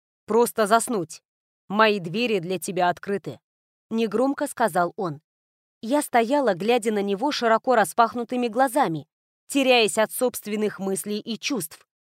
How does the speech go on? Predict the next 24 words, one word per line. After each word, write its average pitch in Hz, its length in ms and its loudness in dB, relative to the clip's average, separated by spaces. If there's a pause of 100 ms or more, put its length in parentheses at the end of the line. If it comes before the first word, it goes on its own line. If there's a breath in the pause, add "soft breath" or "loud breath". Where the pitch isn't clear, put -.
(200)
Одна 269 360 4
часть 240 340 0
меня 226 320 0
рвалась 240 420 2
к - 80 -20
нему, 180 340 -4 (300)
истекая 233 580 4
сестринскими 208 720 -2
слезами 190 640 -2 (320)
и 285 120 0
желая 247 400 6
согреть 196 520 -2
его 285 200 0
в - 60 -8
своих 185 420 -2
руках. 190 480 -4 (460)
Вторая 226 440 6
часть 240 340 -4
осознавала, 214 640 2
что - 220 -6
Грегор — 185 520 -2 (380)
идеальный 208 680 0
профессиональный 196 920 0
манипулятор. 208 760 -2